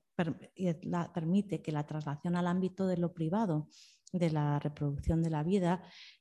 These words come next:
eh, fun-, sea funcional en tres órdenes, o a-, bueno, cuatro órdenes creo fundamentales. Por un lado, al colocarlo en el aspecto de lo, de lo invisible, de lo doméstico, eh, ne-, tiene capacidad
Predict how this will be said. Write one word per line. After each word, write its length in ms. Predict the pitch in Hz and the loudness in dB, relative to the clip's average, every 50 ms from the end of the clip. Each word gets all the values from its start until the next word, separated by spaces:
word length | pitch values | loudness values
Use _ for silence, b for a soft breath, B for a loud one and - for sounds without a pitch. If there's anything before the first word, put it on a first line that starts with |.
| _ _ _ | _ _ _
eh, 640 | - 180 170 156 156 151 151 151 147 147 151 151 151 151 | -2 0 0 2 2 4 4 4 4 4 4 2 0 0
fun-, 200 | - 175 165 165 | 0 0 0 0
sea 400 | - - - - - 170 165 170 | -2 -8 -16 -4 -2 0 0 0
funcional 720 | 170 - 196 185 - - 180 175 175 170 185 214 233 - - | 0 0 0 0 0 0 0 0 2 2 2 2 0 -2 -2
en 140 | 180 170 165 | -4 -4 -4
tres 560 | - 165 156 156 156 156 156 151 - - - - | -4 -6 -6 -6 -4 -4 -4 -6 -8 -10 -8 -6
órdenes, 720 | 160 160 156 156 175 170 170 170 175 170 - - - - - | -4 -4 -4 -4 -4 -2 -2 -2 -2 -4 -6 -8 -12 -12 -8
o 180 | 170 156 143 147 | -8 -6 -4 -2
a-, 180 | 147 147 147 - | -4 -4 -4 -2
bueno, 240 | 180 160 147 139 143 | -2 0 0 0 -2
cuatro 300 | - 180 180 - 175 165 | -4 -4 -2 0 2 2
órdenes 380 | 165 170 165 170 170 165 156 - | 2 2 2 2 2 2 0 0
creo 180 | - 165 156 | -2 -2 -2
fundamentales. 840 | 151 - 160 147 131 131 127 123 127 123 - - 139 139 131 135 - B B B B B B B B | 0 0 -2 0 0 -2 -2 -4 -6 -8 -4 -4 -4 -2 -2 -4 -8 B B B B B B B B
Por 140 | - 170 160 | -4 -2 0
un 140 | 165 165 | 2 2
lado, 340 | 175 190 202 180 151 147 151 B B B B B B _ - | 4 4 4 4 2 0 -2 B B B B B B _ -4
al 420 | 165 156 151 151 151 151 151 151 - | -2 0 2 2 2 0 0 -2 -2
colocarlo 520 | - 156 156 151 151 170 185 190 190 175 | -2 -2 -2 -2 -2 -4 -4 -2 -2 -2
en 140 | 170 165 160 | 0 0 0
el 40 | 151 | -2
aspecto 400 | 147 - - - - _ - 165 | -4 -6 -10 -16 -10 _ -2 -2
de 80 | 160 | 0
lo, 540 | 160 156 147 147 147 147 143 139 143 143 147 | 0 0 2 2 2 2 2 2 2 0 0
de 200 | 147 156 147 143 | 0 0 0 0
lo 60 | 143 | 2
invisible, 580 | 143 143 143 143 147 - - 214 208 196 190 180 | 2 2 0 0 -2 -2 0 0 2 2 2 2
de 100 | 170 156 | 2 2
lo 100 | 147 143 | 0 0
doméstico, 800 | 143 143 147 165 214 214 - - 208 202 - 185 208 208 - B B B B B B B B B B B B _ _ - | 0 2 2 2 2 0 -2 -4 -4 -2 0 -2 -2 -2 -4 B B B B B B B B B B B B _ _ -4
eh, 520 | 180 175 165 160 156 151 151 151 151 151 - | -2 -2 0 0 0 0 0 0 -2 -2 -4
ne-, 300 | - 190 175 170 170 170 170 - - | -2 -2 0 0 -2 -4 -6 -8 -6
tiene 200 | 180 165 165 165 | -4 -4 -2 -2
capacidad 680 | - 170 170 - 170 - - 165 156 160 170 214 240 | -2 -4 -2 -4 -6 -6 -6 -4 -2 -2 -2 -2 -4